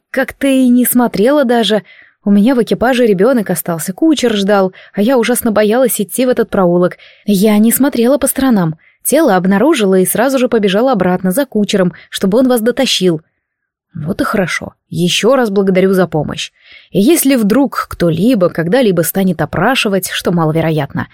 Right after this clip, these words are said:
но на всякий случай, так и говорите чистую правду,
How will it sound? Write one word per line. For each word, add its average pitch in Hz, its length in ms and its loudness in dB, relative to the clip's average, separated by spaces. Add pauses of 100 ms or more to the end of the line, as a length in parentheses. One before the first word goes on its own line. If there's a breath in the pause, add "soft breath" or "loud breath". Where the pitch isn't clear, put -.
(280 loud breath)
но 247 240 0
на 202 160 0
всякий 202 320 -2
случай, - 540 -6
так 233 260 0
и 247 60 0
говорите 185 520 0
чистую 240 540 0
правду, 185 480 0